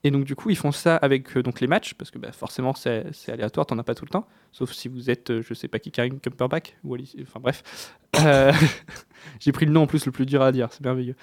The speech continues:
Euh, donc, euh, soit ça, soit, euh, aussi, c'est pour les, euh, les personnes, euh,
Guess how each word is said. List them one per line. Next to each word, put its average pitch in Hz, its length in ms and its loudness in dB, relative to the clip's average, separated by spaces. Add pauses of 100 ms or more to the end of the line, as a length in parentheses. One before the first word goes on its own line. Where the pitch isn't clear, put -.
(400)
Euh, 127 440 4
donc, 131 260 -2
euh, 127 60 2
soit - 180 -2
ça, 170 260 2
soit, 156 280 4
euh, 143 500 6
aussi, 131 300 -4
c'est 151 160 -4
pour 139 220 0
les, 135 220 4
euh, 120 260 4
les 127 120 0
personnes, 147 520 0
euh, 120 380 2